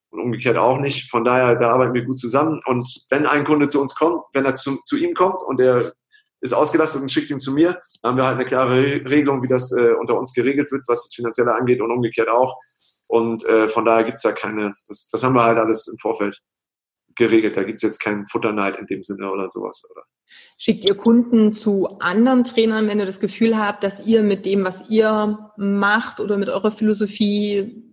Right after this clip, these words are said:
Speaker 2: vielleicht für den Kunden nicht das passende Angebot habt? Also habt ihr irgendwelche anderen Kooperationspartner außerhalb des Studios? Weiß nicht, wie das
Speaker 1: Also,
Speaker 2: vielleicht
Speaker 1: äh, fällt mir konkret kein Fall ein von einem Kunden, der jetzt wirklich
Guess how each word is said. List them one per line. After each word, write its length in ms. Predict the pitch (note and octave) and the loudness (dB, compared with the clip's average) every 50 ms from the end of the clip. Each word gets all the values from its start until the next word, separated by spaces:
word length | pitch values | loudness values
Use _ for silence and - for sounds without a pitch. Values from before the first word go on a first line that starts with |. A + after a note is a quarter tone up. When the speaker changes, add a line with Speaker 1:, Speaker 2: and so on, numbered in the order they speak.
| _ _ _ | _ _ _
Speaker 2:
vielleicht 320 | - G#3+ G#3+ G#3 G3 - | -4 -2 0 0 0 -2
für 80 | - F#3 | -4 -2
den 160 | G3 F#3+ F#3 | -2 -2 2
Kunden 300 | - A#3+ B3 B3+ C4+ B3+ | 4 4 4 6 6 4
nicht 160 | B3 B3+ - | 2 2 2
das 140 | B3+ - - | -2 -4 -2
passende 360 | - B3 B3+ C4 B3 A3+ - | -2 -2 0 2 2 2 2
Angebot 520 | - A3+ B3 B3+ A#3+ A3+ A#3 A#3 A#3 - - | 2 2 4 4 4 4 2 2 2 0 -4
habt? 400 | C4+ D4+ - - - - _ _ A#3+ A#3 _ _ _ | -6 -8 -8 -12 -18 -20 _ _ -20 -20 _ _ _
Also 200 | - G3 G3+ F#3+ | -10 -6 -4 -4
habt 160 | G3 G3 G3 | -4 -2 -2
ihr 80 | G3 D#3+ | 0 0
irgendwelche 380 | G3+ G#3 G#3 G3 F#3+ G3 G3+ | 0 0 0 0 -2 -2 -2
anderen 240 | - G3+ A3 A3 G#3+ | -2 0 0 0 2
Kooperationspartner 1000 | - A3+ G#3+ G#3 G#3 G3 G3 G3 G3+ - A3 A3 G#3+ - - G#3+ G#3+ G3+ - - | 2 4 4 4 4 2 0 0 0 2 2 2 0 -2 -4 -6 -6 -6 -4 -2
außerhalb 520 | G#3 A3 - A#3 G#3+ G#3+ G#3+ G#3 G#3 - | -2 -2 0 0 0 0 0 -2 -2 -2
des 140 | - G#3 - | -2 -4 -2
Studios? 500 | - - A3+ A3 D4 C#4+ D4 D4+ - - _ _ _ _ _ _ _ _ _ _ _ _ - | 0 0 0 0 0 -4 -8 -8 -10 -14 _ _ _ _ _ _ _ _ _ _ _ _ -10
Weiß 180 | G#3+ A3 G#3+ | -8 -2 2
nicht, 240 | A#3 B3+ B3 - - | 2 2 2 0 -2
wie 60 | A3 G#3+ | -2 0
das 160 | A3 A3 A3 | 0 -2 -2
Speaker 1:
Also, 120 | A3+ A#3 | -4 -4
Speaker 2:
vielleicht 360 | G3+ G#3 - - A#2 - - _ - | -2 0 2 2 0 0 -4 _ -4
Speaker 1:
äh, 480 | C3 C3 C3 C3 B2+ B2 A#2+ B2 - - | -2 0 2 2 2 0 -2 -4 -6 -4
fällt 160 | - D3 D3+ D3+ | -2 -2 0 0
mir 220 | D3 C#3 C#3+ - - _ _ _ - | 0 0 -2 -4 -12 _ _ _ -8
konkret 480 | - C3+ C3 B2+ B2+ D#3 E3 E3 E3 | -6 -6 -6 -2 2 4 4 4 2
kein 260 | - D3+ D3 D3 D3 C#3+ | 0 0 0 0 -2 -2
Fall 240 | - D3+ D3 D3 | 0 2 2 2
ein 220 | - C#3 D3 C#3+ C#3+ | 2 0 -2 -2 -2
von 120 | D3 C#3 C#3 | -4 -4 -4
einem 120 | C3+ C3 | -4 -4
Kunden, 320 | B2+ D#3 D3+ D3 - C3+ | -2 0 0 0 0 0
der 120 | B2+ C3 C3 | 0 2 2
jetzt 220 | B2+ B2+ B2+ - C3+ | 0 -2 -2 -4 -6
wirklich 300 | C3+ C3 C3 A#2+ - | -6 -4 -6 -8 -8